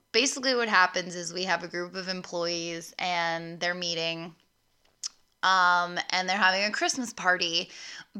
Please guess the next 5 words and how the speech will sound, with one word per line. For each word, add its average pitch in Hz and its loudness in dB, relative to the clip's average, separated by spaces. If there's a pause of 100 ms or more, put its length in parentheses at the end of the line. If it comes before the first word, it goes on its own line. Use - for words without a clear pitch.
(120)
but 196 8
it 196 0
turns 190 0 (540)
terribly 170 2
wrong. 165 4